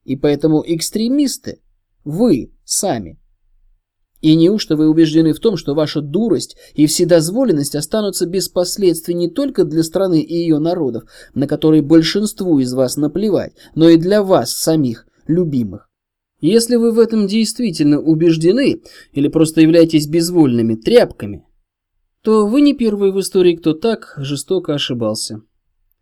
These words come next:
Примечание. Смотрите ссылку на интернет-ресурс, представленную в печатной версии настоящей работы, о том, как был казнен один из судей,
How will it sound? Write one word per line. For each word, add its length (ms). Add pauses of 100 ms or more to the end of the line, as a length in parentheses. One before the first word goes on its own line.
(500)
Примечание. 800 (1700)
Смотрите 920 (160)
ссылку 640
на 220
интернет-ресурс, 1040
представленную 600
в 60
печатной 600 (320)
версии 460
настоящей 580
работы, 460 (680)
о 140
том, 240
как 240
был 320
казнен 800 (180)
один 400
из 280
судей, 520